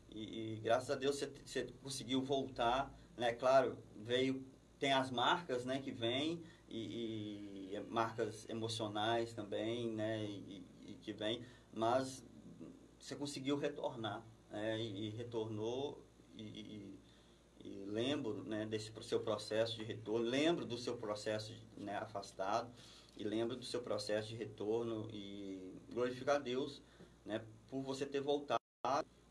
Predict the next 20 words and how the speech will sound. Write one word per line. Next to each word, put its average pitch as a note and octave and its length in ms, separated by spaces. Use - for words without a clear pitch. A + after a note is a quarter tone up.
né, A#2 320
e C#3 80
voltou C#3+ 340
com C#3+ 160
sede, C3 520
né, A2+ 140
você, A2+ 240
você, A2 220
você - 200
começou A#2 400
a, A2+ 280
a - 40
querer A#2 300
se B2+ 120
envolver A#2+ 380
novamente, A2+ 1040
né, G#2 200
com A#2 60
a G#2 40
igreja, A2 760